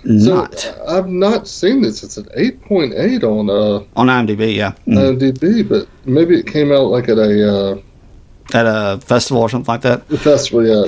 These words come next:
Speaker 2: yeah.
Speaker 1: 'cause I've been looking for the release date, and I have not seen one. But it's, uh, my guess is it probably has been at a,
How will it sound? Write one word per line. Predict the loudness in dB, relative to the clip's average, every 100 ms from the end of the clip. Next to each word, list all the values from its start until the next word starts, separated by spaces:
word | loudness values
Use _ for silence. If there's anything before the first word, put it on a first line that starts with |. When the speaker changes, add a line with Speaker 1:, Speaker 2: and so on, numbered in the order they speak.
| 2
Speaker 2:
yeah. | 2
Speaker 1:
'cause | 2
I've | 0 2
been | 2
looking | 2 0
for | -2
the | -2
release | -2 -2 -2
date, | -4 -6
and |
I | -2
have | -2
not | -2 -2
seen | -2 -2
one. | -2 -2
But | 0 0 2
it's, | 2 0 -6 0
uh, | 0 0 -2 -8 -16 -12 -12 -4 2
my | 2 2
guess | -2 -4
is | -8
it | -6
probably | -2 -2
has | -2
been | -2 -2
at | -2
a, | -4